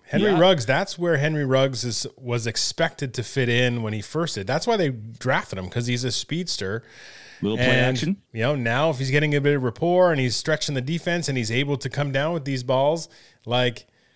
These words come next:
Speaker 1: he's gonna be dangerous.
Speaker 2: Uh, that team, you know, I didn't realize, I mean, I, we know, we know about Waller. I really like Renfrow a lot. I think he, he's a good receiver. And, uh,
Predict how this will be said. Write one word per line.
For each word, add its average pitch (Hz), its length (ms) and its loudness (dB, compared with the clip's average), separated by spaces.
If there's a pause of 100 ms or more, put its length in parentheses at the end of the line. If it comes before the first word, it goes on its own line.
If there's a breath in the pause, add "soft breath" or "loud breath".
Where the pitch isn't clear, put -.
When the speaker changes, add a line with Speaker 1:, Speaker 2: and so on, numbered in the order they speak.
(280 soft breath)
Speaker 1:
he's 165 200 -4
gonna 262 160 -2
be 262 100 0
dangerous. 208 680 -2 (1040 loud breath)
Speaker 2:
Uh, 175 140 -2 (180)
that 196 260 -6
team, 185 580 0 (200)
you 131 140 0
know, 143 220 0
I 143 100 -4
didn't 240 220 0
realize, 147 640 0
I 117 80 -2
mean, 123 160 2
I, 117 260 -6
we 120 140 2
know, 151 160 2
we 123 220 0
know 151 160 0
about 123 240 0
Waller. 90 420 -2
I 131 100 -6
really 175 580 2
like 110 280 -2
Renfrow 90 600 0
a 87 60 -2
lot. 85 460 -2
I 113 80 -4
think 170 200 -4
he, 156 280 0
he's 175 280 0
a - 60 -8 (160)
good 127 260 0
receiver. 101 520 -2 (340 loud breath)
And, 120 260 0
uh, 117 180 0